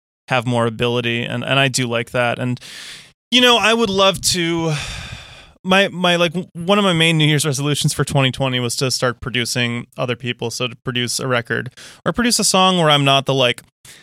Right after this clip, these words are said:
lead artist on the song. Then a global pandemic happened and I can't be in a room with anybody else. So that ended up not <laughs> happening last year, but it is something that I wanna do. And I, I do feel like I've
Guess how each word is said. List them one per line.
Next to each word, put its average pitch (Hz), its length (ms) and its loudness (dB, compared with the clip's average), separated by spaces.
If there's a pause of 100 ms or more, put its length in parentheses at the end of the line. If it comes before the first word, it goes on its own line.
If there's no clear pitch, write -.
(160)
lead 139 260 4
artist 123 480 0
on 120 200 0
the 113 80 -4
song. 117 540 0 (340)
Then 180 220 2
a 170 60 4
global 156 280 4
pandemic 139 500 0
happened 131 380 -2
and 131 80 -2
I 131 80 -2
can't 127 260 -4
be 127 80 -2
in 120 80 -2
a 117 40 -2
room 123 200 0
with 117 120 -4
anybody 120 380 -2
else. 120 220 0
So 127 240 0
that 127 180 2
ended 123 180 0
up 123 100 2
not 123 300 0
<laughs> - 0 -
happening 143 560 0
last 127 280 0
year, 139 160 2
but 143 280 2
it 175 140 -2
is 196 120 2
something 147 320 0
that 127 100 4
I 127 60 4
wanna 120 240 2
do. 117 300 0
And 120 80 0
I, 135 260 2
I 151 40 2
do 151 160 0
feel 143 240 0
like 127 200 2
I've 127 280 0